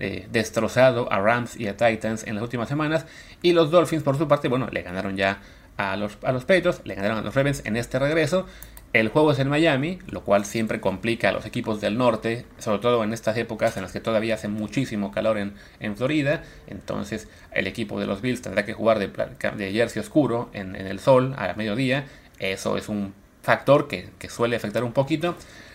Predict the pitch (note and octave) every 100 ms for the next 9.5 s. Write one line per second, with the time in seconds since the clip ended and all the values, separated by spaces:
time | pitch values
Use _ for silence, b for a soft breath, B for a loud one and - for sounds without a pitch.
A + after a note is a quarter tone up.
0 | - F3+ E3+ D#3+ C#3 C3+ C#3+ C#3 A2+ A2
1 | A2 G#2 A2+ G#2+ A2+ G#2 - - G#2+ G2
2 | G#2+ - F#2+ G2 F#2+ G2 G2+ G2 F#2+ A2+
3 | A2 A2 A#2+ A#2+ C3+ D3+ - B B -
4 | G2+ G2+ G2+ - - - G2+ G2+ F#2 -
5 | B B B - G#2 A#2+ A2+ G2+ G#2+ B2
6 | B2+ G#2 F#2 G2+ - G2 G#2+ G#2+ A#2 -
7 | G#2+ F#2+ A2 A2+ G#2 - A#2 A2+ B2 -
8 | G2+ G#2 - - A2 G#2+ G#2 G2 G2+ A2+
9 | - D3+ C#3 F#3+